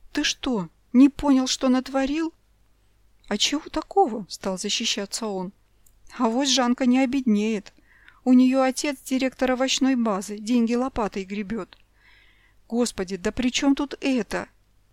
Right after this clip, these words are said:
Сколько бы у них ни было денег, так поступать нельзя. Почему?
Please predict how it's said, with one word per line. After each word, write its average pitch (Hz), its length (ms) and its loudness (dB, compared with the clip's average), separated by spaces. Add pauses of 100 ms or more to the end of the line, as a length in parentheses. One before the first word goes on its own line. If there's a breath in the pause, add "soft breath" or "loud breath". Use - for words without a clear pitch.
(140)
Сколько 277 500 -2
бы 233 120 0
у 254 60 2
них 254 220 4
ни 254 140 6
было 202 260 0
денег, 262 420 0
так 247 200 -4
поступать 262 520 -2
нельзя. 254 580 2 (1120)
Почему? 330 680 2